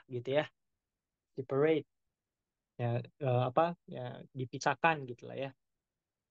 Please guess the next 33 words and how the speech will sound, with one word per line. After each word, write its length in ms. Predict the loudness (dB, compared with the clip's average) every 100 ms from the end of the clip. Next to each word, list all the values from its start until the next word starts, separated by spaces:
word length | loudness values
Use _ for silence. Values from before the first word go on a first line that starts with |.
| -4
Nah, 160 | 2
artinya 320 | 4 6 6 6
apa? 160 | 4
Apa 160 | 4 2
yang 80 | 0
dipisahkan, 520 | -2 0 0 2 2
Bang, 160 | 2 2
di 100 | 2
situ? 360 | 0 2 0 -2 -6
Nah, 380 | -6 -4 -4 -6 -10 _ 0
jadi 100 | 4
yang 100 | 6 4 -2
intinya 240 | -2 2
dipisahkan 640 | 2 2 -2 -4 2 2 4
adalah 160 | 2
variabelnya. 720 | 4 4 6 6 4 2 0 -4
Variabel 300 | 0 2 4
apa? 240 | 4 4 0 -2 _ _ _ _
Variabel 400 | 2 2 4 4
Y 140 | 6 6 6 4
sama 240 | -4 -6 -4
variabel 400 | -6 -4 -4 -6 -8
X-nya. 320 | -10 -10 -10 -12 _
Kita 160 | -6 -6
pisahkan. 560 | -2 -4 -2 -4 -4 -10 -18 _ _ _ _ _ _
Pisahkan 320 | -2 2 4 4
gimana? 400 | 6 6 6 4
Nah, 160 | -4
kita 240 | -12 -10 -12
lihat. 120 | -12 _ _ _ _ _ _ 4
Jadi 100 | 6
kalau 100 | 6 4
misalnya 160 | 0